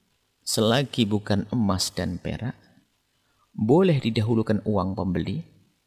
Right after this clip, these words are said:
atau ditunda uang pembeli. Misalnya saya beli,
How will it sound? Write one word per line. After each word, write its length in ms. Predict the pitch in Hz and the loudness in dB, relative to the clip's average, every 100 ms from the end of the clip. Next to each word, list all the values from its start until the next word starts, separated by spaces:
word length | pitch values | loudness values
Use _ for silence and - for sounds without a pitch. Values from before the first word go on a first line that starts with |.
| _ _ _ _ | _ _ _ _
atau 240 | - - 120 | -4 -2 -2
ditunda 400 | 113 147 117 92 | -2 -2 -2 -2
uang 160 | 104 131 | -2 -6
pembeli. 400 | 135 139 151 - - _ _ _ _ _ _ _ _ _ _ _ _ _ _ - _ - | -6 -6 -6 -10 -16 _ _ _ _ _ _ _ _ _ _ _ _ _ _ -20 _ 2
Misalnya 400 | 120 131 147 147 | 4 4 2 2
saya 160 | 147 | 0
beli, 400 | 135 139 151 156 | 0 -2 -4 -8